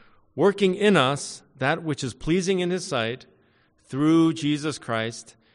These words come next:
to whom be the glory forever and ever. Amen." Amen, dear church. Let's pray. Gracious God,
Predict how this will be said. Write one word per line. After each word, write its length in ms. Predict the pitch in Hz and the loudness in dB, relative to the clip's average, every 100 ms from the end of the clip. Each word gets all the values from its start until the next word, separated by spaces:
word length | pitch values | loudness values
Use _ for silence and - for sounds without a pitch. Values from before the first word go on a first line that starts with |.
| _ _ | _ _
to 160 | - 104 | -10 -6
whom 340 | 135 143 143 | -2 -2 -2
be 120 | 127 | -4
the 120 | 107 101 | -4 -4
glory 520 | 107 117 120 131 123 | -2 0 0 -4 -12
forever 520 | - 107 113 110 113 | -10 -8 -6 -4 -4
and 220 | 113 110 98 | -6 -8 -8
ever. 320 | 90 85 85 _ _ _ _ _ _ | -6 -10 -10 _ _ _ _ _ _
Amen." 520 | 104 98 95 95 87 82 92 _ _ _ - | -8 -6 -4 -6 -8 -12 -20 _ _ _ -6
Amen, 480 | 117 131 135 143 135 _ _ _ _ _ | -2 0 0 -2 -10 _ _ _ _ _
dear 180 | 127 123 | -6 -4
church. 440 | 117 131 131 - _ _ _ _ _ - - _ | -4 -6 -6 -16 _ _ _ _ _ -20 -20 _
Let's 160 | 95 - | -18 -10
pray. 260 | 95 87 92 - - - _ _ - - - - _ - _ _ - | -8 -8 -12 -18 -20 -20 _ _ -20 -20 -20 -20 _ -20 _ _ -2
Gracious 320 | 123 127 110 | 0 0 -4
God, 380 | 117 110 107 | 0 2 0